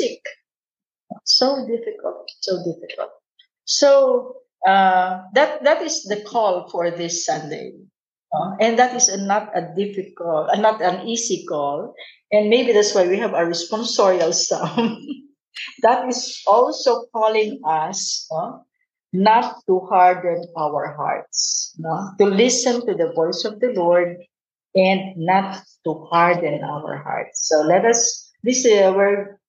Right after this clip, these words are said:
uh, getting to the end of our sharing, and let us, uh, pray together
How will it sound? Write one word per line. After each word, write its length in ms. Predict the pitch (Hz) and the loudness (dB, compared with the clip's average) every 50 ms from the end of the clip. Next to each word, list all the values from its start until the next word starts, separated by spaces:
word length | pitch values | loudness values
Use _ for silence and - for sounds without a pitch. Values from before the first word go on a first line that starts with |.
| _ - 180 | _ 0 2
uh, 540 | 180 175 170 170 165 160 160 156 156 156 156 170 165 | 4 4 4 4 2 2 2 0 -2 -4 -8 -2 0
getting 380 | 190 196 196 202 202 190 190 | 2 2 2 2 -2 -4 -4
to 100 | - 185 | -4 -4
the 80 | 165 180 160 | -2 0 0
end 200 | 180 185 175 175 180 | 2 0 0 0 -2
of 140 | 165 175 - | -6 -4 -2
our 520 | - 175 175 170 160 160 156 156 156 160 165 | -2 0 0 0 -2 -4 -2 -2 -4 -4 -4
sharing, 720 | - - - - 185 180 180 170 175 175 214 262 - - _ _ _ _ _ _ _ _ _ - | -4 -2 0 2 2 2 2 2 0 0 -2 -4 -6 -10 _ _ _ _ _ _ _ _ _ -4
and 540 | 196 196 202 196 190 190 190 185 175 175 - - - 175 | -2 0 0 0 0 -2 -2 -4 -6 -10 -16 -12 -2 2
let 160 | 185 190 190 | 2 4 4
us, 320 | 175 185 185 190 - - - | 4 2 2 2 2 2 2
uh, 120 | 180 170 170 - | 0 0 -2 -2
pray 220 | - 226 240 269 - | -4 -4 -4 -4 -6
together 720 | - 254 196 208 202 190 185 180 185 185 220 294 370 349 | -10 -8 -2 0 2 2 2 4 2 2 2 0 -2 -6